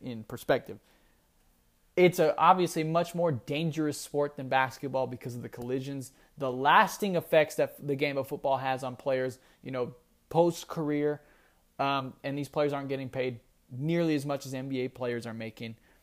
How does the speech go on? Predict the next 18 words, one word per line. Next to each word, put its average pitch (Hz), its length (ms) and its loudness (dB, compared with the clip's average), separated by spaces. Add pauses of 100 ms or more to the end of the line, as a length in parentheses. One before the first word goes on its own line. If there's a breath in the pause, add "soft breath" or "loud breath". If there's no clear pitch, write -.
(240 soft breath)
There 147 220 2
is 147 100 -2
a 139 80 -4
problem 131 360 -2
there, 123 120 -4
but 127 80 -2
I 139 60 2
wanna 175 240 0
talk, 147 280 0
we're 165 100 -2
not 226 140 0
gonna 196 140 0
get 170 160 2
into 160 240 -6
the, 135 160 -4 (220)
the 131 80 -4
pay 123 320 -8
gap. 104 320 -6